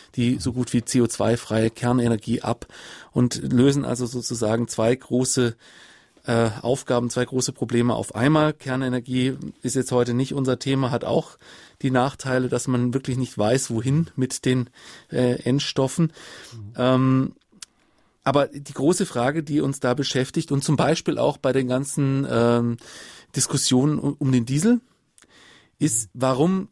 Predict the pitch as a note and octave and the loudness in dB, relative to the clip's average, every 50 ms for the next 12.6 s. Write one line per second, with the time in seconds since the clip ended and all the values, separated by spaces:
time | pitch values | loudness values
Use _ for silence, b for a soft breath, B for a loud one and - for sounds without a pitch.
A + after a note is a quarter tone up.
0 | _ _ - - D3 E3+ F3 - - - _ _ _ _ - - - D3+ D#3+ E3+ | _ _ -6 -2 -2 -2 -2 -4 -8 -10 _ _ _ _ -10 -2 0 2 2 2
1 | - - - D3+ D#3+ - D#3 C#3 C3 D3 E3 - - - - - - C#3+ D3 D3+ | 0 -2 -4 -4 -2 0 0 0 0 0 -2 -2 -4 -8 -18 -10 -6 -4 -4 -4
2 | - - - B2+ B2 B2+ C#3 F3+ A3 A3+ G3+ - - C#3 D3 D3+ - - - C#3+ | -4 -4 -2 0 2 4 4 4 2 0 -2 -4 -4 -2 -2 -2 -4 -4 -2 -2
3 | C#3+ C#3 - D3 C#3+ C#3+ - - B2 C#3+ E3+ E3+ D3+ C3 C#3 D3+ D#3 F#3+ F3+ D#3 | -2 0 0 -2 -2 -2 -2 0 0 2 2 2 0 0 -4 -4 -2 -2 -2 -2
4 | - C#3+ C#3+ - E3 - - D#3 D3 C#3 C3+ C#3 C#3 D3+ C#3 - - D3 C#3 - | -2 -2 -2 -2 -2 0 0 0 2 2 2 0 0 -2 -6 -4 -4 -4 -4 -2
5 | - - C#3 - - C3 A#2 B2 D3 D3 C3 B2+ C3 C#3+ D#3+ D#3 - B B B | -2 -2 -2 -2 -2 0 2 4 4 4 4 2 2 0 0 -2 -4 B B B
6 | B B B B B - - B2 C3 C3+ B2+ B2+ B2+ C3+ C#3+ C#3 C3+ D3 D3 E3+ | B B B B B -4 -2 0 2 2 2 4 4 4 2 0 0 -2 -2 0
7 | - B2+ C3 C#3 - - C#3+ C#3 C#3 D3 - A#2+ B2+ C3 C3 C#3 B2+ - C3+ B2+ | 0 0 0 0 0 2 2 4 4 2 2 2 0 0 0 -4 -4 0 0 0
8 | C3+ - - - C#3+ C3+ - - - - - C3+ C3 B2+ - - - C#3+ C#3 - | 0 -2 -2 -4 -4 -4 -4 -6 -8 -4 -2 0 0 0 0 -2 -6 -6 -6 -6
9 | G#2 - B2 A#2+ C3 C#3 C#3 C3 B2 - - C3+ B2 B2+ B2 A#2 - A2+ A#2 B2+ | -4 -2 0 2 2 2 0 -2 -2 -2 0 0 2 2 0 0 0 -2 0 0
10 | C#3 C3 B2 C3+ E3 - - F3 D#3 C#3 C#3 C#3+ C#3+ - C3 C#3 C#3 - - C#3+ | 0 0 -2 -4 -6 -2 0 0 2 4 4 2 2 0 -2 -4 -2 -2 -2 -2
11 | C#3+ C#3 C#3 - C#3 C3+ - C#3 B2+ A#2+ B2 B2 C3+ D#3+ E3+ D#3+ - B2 A2+ A#2+ | -2 -2 -2 -4 -6 -4 -2 -2 0 2 2 2 2 2 0 0 -2 -2 -2 -4
12 | - - G#2+ G#2+ A2+ A#2+ A#2 A#2 C3+ D3 - | -4 -2 -2 0 0 0 0 0 0 -2 -4